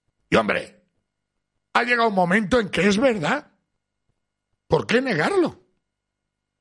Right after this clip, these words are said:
Estamos hasta los huevos. Y estamos más hasta los huevos porque encima no es una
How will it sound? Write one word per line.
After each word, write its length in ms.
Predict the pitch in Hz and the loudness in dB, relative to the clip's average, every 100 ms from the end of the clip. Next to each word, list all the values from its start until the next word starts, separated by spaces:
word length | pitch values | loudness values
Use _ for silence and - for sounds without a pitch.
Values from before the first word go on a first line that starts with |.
| _ - | _ -6
Estamos 540 | 156 - 175 202 196 | -4 -2 -2 0 -2
hasta 260 | 240 - 240 | -2 0 0
los 180 | 180 | 0
huevos. 400 | 123 147 302 220 - _ _ _ _ _ _ _ _ _ _ _ _ _ _ _ _ _ _ _ _ _ _ _ _ _ _ _ - | 0 0 0 -4 -10 _ _ _ _ _ _ _ _ _ _ _ _ _ _ _ _ _ _ _ _ _ _ _ _ _ _ _ -2
Y 120 | 196 | 0
estamos 600 | 180 - 339 359 349 202 | 0 0 0 0 -4 -4
más 280 | 262 320 - | -2 -2 0
hasta 300 | 254 - 302 | -2 0 0
los 200 | 285 220 | 0 -2
huevos 540 | 254 277 185 180 - - _ _ | 0 0 0 -4 -6 -14 _ _
porque 520 | - 269 262 - 269 254 | -2 0 0 0 0 2
encima 600 | 240 - 349 349 311 247 | 0 0 2 2 0 0
no 160 | 294 | -2
es 180 | 285 - | -2 0
una 460 | 302 285 240 - | 0 0 -2 -4